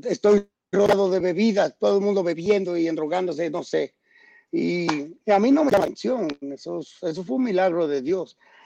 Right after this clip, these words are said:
indiscutiblemente, pero Sara me dio ese apoyo, eh, eh, y vivo felizmente aquí con ella, eh,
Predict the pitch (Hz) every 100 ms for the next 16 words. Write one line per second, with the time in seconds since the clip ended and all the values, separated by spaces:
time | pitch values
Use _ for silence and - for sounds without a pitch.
0 | - 135 131 135 160 160 175 190 175 143
1 | 131 160 151 135 - 185 208 214 202 180
2 | 180 180 175 170 160 180 185 135 127 131
3 | 127 127 123 120 - _ _ _ _ _
4 | 165 170 175 170 165 160 160 156 151 143
5 | 196 214 175 180 170 180 208 214 180 -
6 | 190 175 165 165 180 196 196 185 _ _
7 | _ _ _ - 165 165 160 156 151 147
8 | 143 135 131 127 120